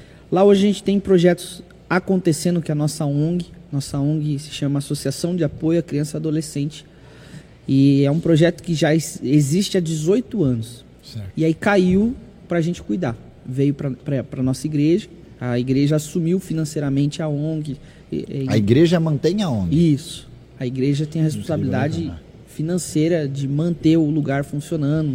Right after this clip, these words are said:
Speaker 1: os projetos. E lá na ong a gente tem projetos muito legais. Projetos como, é, artesanato, pin-, é, artesanato e pintura, tem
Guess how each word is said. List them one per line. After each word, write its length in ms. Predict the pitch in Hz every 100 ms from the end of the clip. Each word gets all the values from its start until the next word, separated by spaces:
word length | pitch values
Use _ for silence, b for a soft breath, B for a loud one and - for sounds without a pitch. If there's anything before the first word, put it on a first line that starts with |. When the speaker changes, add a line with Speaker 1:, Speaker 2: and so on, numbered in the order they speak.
| 127
Speaker 1:
os 100 | 135
projetos. 560 | - 147 143 107 - - B B B B -
E 80 | 139
lá 200 | 151 196
na 120 | 196
ong 160 | 180 196
a 40 |
gente 180 | 214 -
tem 100 | 220
projetos 420 | 214 180 196 196
muito 360 | 185 180 208 269
legais. 440 | 254 165 131 - - -
Projetos 440 | - 131 160 156 -
como, 580 | 156 156 147 143 127 - B B B B -
é, 340 | 131 131 123 127
artesanato, 840 | 135 165 180 165 156 151 - 147 - - - - - -
pin-, 180 | 160 151 -
é, 260 | - 135 127 - -
artesanato 520 | 139 - 143 151 143 143
e 20 |
pintura, 560 | 151 147 170 175 151
tem 520 | 135 - 147 139 139